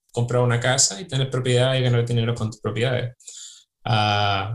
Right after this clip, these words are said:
tal vez puedes invertir en el mercado. Hay varios quiroprácticos que he visto que están in-, invirtiendo ahora en la, en la criptocurrencia. Pero aquí voy con eso, son dos cosas. Uno, es que no desenfoca tu consultorio.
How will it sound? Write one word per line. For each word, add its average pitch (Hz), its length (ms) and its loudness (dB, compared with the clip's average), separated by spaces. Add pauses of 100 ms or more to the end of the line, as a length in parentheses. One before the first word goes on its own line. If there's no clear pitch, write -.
(100)
tal 110 180 -2
vez 120 160 0
puedes 113 840 2
invertir 117 500 0
en 113 120 2
el 107 120 0
mercado. 123 1120 2 (120)
Hay 120 140 -2
varios 117 220 0
quiroprácticos 127 440 -2
que 120 60 2
he 110 40 4
visto 113 140 0
que 117 80 2
están 113 220 -2
in-, 110 160 -4
invirtiendo 117 600 0
ahora 113 140 0
en 110 100 0
la, 104 260 -2
en 110 80 -2
la 117 120 0
criptocurrencia. 123 1080 -2 (800)
Pero 131 160 2
aquí 131 160 0
voy 180 140 2
con 180 180 -2
eso, 180 240 2
son 160 100 -8
dos 180 160 -4
cosas. 113 460 0 (300)
Uno, 175 580 -4 (560)
es 123 160 0
que 135 100 0
no 139 140 4
desenfoca 139 500 0
tu 135 100 -6
consultorio. 123 720 0